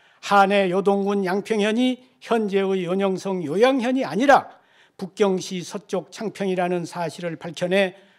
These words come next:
고조선사 연구에 두 개의 점을 다시 찍습니다. 이 세 개의 점을 연결하면 하나의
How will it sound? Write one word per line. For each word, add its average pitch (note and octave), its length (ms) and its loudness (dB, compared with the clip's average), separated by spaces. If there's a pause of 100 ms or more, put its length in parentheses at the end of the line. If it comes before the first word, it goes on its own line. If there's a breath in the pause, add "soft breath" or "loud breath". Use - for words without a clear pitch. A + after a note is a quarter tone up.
(160 soft breath)
고조선사 E3 840 -6
연구에 D#3+ 720 -4 (140)
두 F3+ 220 -4
개의 D#3+ 300 -4
점을 G#3 420 -6 (200)
다시 F#3 320 -6
찍습니다. - 560 -14 (760)
이 A3+ 280 0
세 B3+ 340 4
개의 D4 320 -2
점을 A#3+ 380 0
연결하면 G3+ 720 -2 (180 soft breath)
하나의 E3+ 640 -4